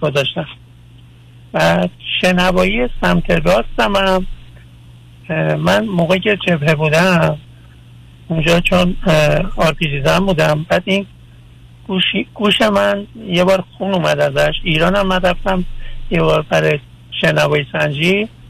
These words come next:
به من گفتن که این پرده گوشت پاره شده ولی خودش بعداً جوش خورده.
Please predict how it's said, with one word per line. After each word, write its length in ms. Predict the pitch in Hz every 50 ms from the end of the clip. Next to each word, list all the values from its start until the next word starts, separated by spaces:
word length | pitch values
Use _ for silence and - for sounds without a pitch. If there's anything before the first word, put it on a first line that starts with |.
| - - - - - - -
به 60 | 180
من 180 | 175 180 190
گفتن 360 | 185 196 190 - - 208 202 190
که 140 | 208 208
این 100 | 214 202
پرده 400 | 185 - 180 165 156 156 147 175
گوشت 360 | 180 - 208 180 - - 143 143 - -
پاره 260 | - 170 160 156 180 190 -
شده 200 | 240 214 208 202
ولی 240 | 185 - 190 185 - - -
خودش 280 | - 190 - 208 - -
بعداً 440 | - 175 160 - 165 175 185 190 185 - - - - - - -
جوش 120 | 185 180 - -
خورده. 360 | - 151 147 135 - 139 127